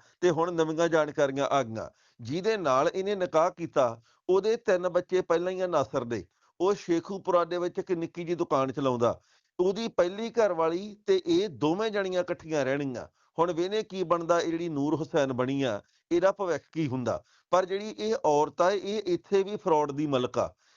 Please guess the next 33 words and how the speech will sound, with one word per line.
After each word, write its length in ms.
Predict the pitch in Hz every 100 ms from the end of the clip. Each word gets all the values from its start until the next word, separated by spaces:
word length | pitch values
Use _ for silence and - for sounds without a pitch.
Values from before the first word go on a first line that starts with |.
| -
ਇਹਦੇ 300 | 170 180 220 -
ਇੱਥੇ 320 | 175 - 196
ਦੋ 220 | 151 135
ਮੁੰਡੇ 380 | 139 139 147 156
ਆ, 160 | 175 - _ _ 170
ਇਹਦੇ 180 | 180
ਉੱਤੇ 360 | 214 185 - 180
ਕਈ 280 | 175 175 208
ਪਰਚੇ 400 | - 143 - 151
ਦਰਜ 260 | 147 139
ਰਹੇ 280 | 151 160 170
ਆ। 180 | 160 170 _ _ -
ਇਸ 240 | 170 185 214 -
ਔਰਤ 340 | 160 160 160 165
ਦੇ 140 | 180
ਉੱਤੇ 520 | 185 170 175 165 185 156
ਵੀਹ 260 | 139 185
ਸੌ 220 | 180 190
ਪੰਦਰਾਂ 480 | - 156 147 143 156
ਦੇ 120 | 151
ਵਿੱਚ 200 | 147 143 175
ਇੱਕ 300 | 165 - 143
ਬੰਦੇ 380 | 127 127 147
ਨੇ, 160 | 147 165
ਜੀਤ 360 | 113 123 135 -
ਸਿੰਘ 300 | 165 160 160
ਨੇ, 260 | 143 151 -
ਕਪੂਰਥਲਾ 560 | 170 - 151 147 151 147
ਦੇ 100 | 151
ਥਾਣੇ 360 | - 127 127 143
'ਚ 180 | 139 - _ _ -
ਬਲੈਕਮੇਲਿੰਗ 800 | 113 131 135 143 170 160 165 165 165
ਦਾ 400 | 156 156 139